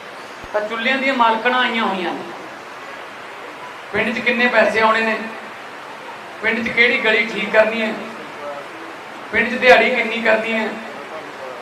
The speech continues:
ਪਿੰਡ ਨੇ ਭਾਈਚਾਰਕ ਸਾਂਝ ਨਾਲ ਕਿਵੇਂ ਰਹਿਣਾ, ਇਹ ਸਾਰਾ ਪੰਚਾਇਤ ਨੇ ਮਿਲ ਕੇ ਕਰਨਾ। ਤੇ ਜੇ ਪੰਚਾਇਤ ਹੀ ਆਪਾਂ ਪੱਚੀ ਪੱਚੀ ਲੱਖ ਰੁਪਈਆ ਲਾ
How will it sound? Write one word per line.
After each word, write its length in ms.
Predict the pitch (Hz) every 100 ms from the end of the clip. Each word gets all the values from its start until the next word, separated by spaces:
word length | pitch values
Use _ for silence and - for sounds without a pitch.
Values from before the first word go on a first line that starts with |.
| -
ਪਿੰਡ 200 | 220 233
ਨੇ 220 | 247 254 240 -
ਭਾਈਚਾਰਕ 600 | 240 220 220 226 226 220
ਸਾਂਝ 240 | 202 226
ਨਾਲ 120 | 247
ਕਿਵੇਂ 260 | 240 214 214
ਰਹਿਣਾ, 220 | 214 226
ਇਹ 200 | 233 240 214
ਸਾਰਾ 340 | 214 247 247 - - - -
ਪੰਚਾਇਤ 400 | 220 233 240 240
ਨੇ 200 | 240 233 - - - - - - - - 185
ਮਿਲ 140 | 208 208
ਕੇ 120 | 220
ਕਰਨਾ। 360 | - 143 139 127 - - - - - - - - - - - - - - - - - - - - - - -
ਤੇ 80 | 226
ਜੇ 120 | 277 -
ਪੰਚਾਇਤ 560 | 240 226 202 190 196 233
ਹੀ 100 | 262
ਆਪਾਂ 240 | 262 269 269
ਪੱਚੀ 240 | 247 247
ਪੱਚੀ 260 | 247 254 254
ਲੱਖ 240 | 240 240
ਰੁਪਈਆ 560 | 240 240 240 240 247 240 - - - - - - 190
ਲਾ 240 | 196 220